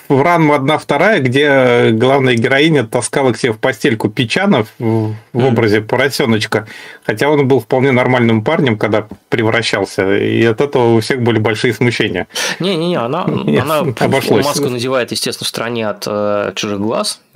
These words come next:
Speaker 2: чтобы
Speaker 1: Ага.
Speaker 2: вот, и,
Speaker 1: То есть
Speaker 2: и
Speaker 1: она к нему не проникает домой?
Speaker 2: Э, ф-,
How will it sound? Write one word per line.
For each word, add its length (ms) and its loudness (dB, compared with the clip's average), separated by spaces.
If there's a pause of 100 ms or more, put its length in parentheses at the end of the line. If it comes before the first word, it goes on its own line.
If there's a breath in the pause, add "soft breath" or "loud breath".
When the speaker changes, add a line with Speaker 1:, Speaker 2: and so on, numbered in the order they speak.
Speaker 2:
чтобы 640 -4
Speaker 1:
Ага. 120 -2 (360)
Speaker 2:
вот, 540 -6
и, 160 -4
Speaker 1:
То 80 -8 (800 loud breath)
есть 240 2
Speaker 2:
и 20 2
Speaker 1:
она 160 2
к 80 -6
нему 180 4
не 100 2
проникает 540 0
домой? 320 -2
Speaker 2:
Э, 480 -12
ф-, 220 -14